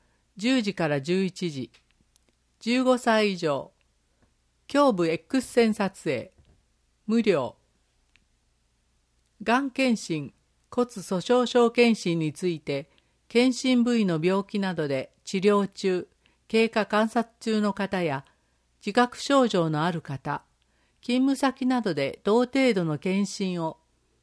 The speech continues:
受診できる方、同一年度内に勤務先や病院、他の自治体などで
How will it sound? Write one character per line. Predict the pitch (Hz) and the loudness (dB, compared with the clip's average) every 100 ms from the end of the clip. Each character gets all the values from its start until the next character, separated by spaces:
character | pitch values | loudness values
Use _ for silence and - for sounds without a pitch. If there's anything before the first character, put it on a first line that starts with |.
| _ | _
受 | 180 | -8
診 | 175 226 214 | -2 0 2
で | 214 | 0
き | - | 0
る | 220 190 | -6 -4
方、 | 143 - 139 - _ _ _ _ _ _ _ _ _ _ _ _ _ | -8 -6 -8 -8 _ _ _ _ _ _ _ _ _ _ _ _ _
同 | 214 277 | 4 4
一 | 277 269 | 2 2
年 | 277 277 | 4 4
度 | 269 | 4
内 | 240 185 156 | 2 0 0
に | 139 135 _ _ | -4 -8 _ _
勤 | 202 208 208 | 0 2 2
務 | |
先 | - 190 - | 0 -2 0
や | 196 175 | 2 2
病 | 185 185 185 | 2 2 0
院、 | 175 165 _ _ _ _ _ | -4 -8 _ _ _ _ _
他 | 247 | 0
の | 254 | 2
自 | 185 151 | 2 -2
治 | 170 - | -10 0
体 | 233 220 | 2 2
な | 214 | 0
ど | 202 147 | 0 -2
で | 135 - | -4 -6